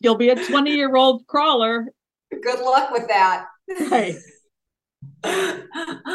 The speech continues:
Speaker 2: Yeah, yeah, no, totally. Yeah, so I, I think you bring up a great point, which is really, you know, being compassionate with our humanity, right? When we're up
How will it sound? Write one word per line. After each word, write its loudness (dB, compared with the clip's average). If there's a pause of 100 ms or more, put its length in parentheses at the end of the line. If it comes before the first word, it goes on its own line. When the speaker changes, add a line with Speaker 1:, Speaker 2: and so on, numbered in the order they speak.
(540)
Speaker 2:
Yeah, 6 (120)
yeah, 4
no, 2
totally. -4
Yeah, 0
so -4
I, -4
I -6
think -12
you -8
bring -6
up -6
a -20
great -12 (120)
point, -8
which -14
is -16
really, -8
you -10
know, -4
being -12
compassionate 0
with -4
our 0
humanity, -2 (280)
right? 2
When 0
we're 0
up 0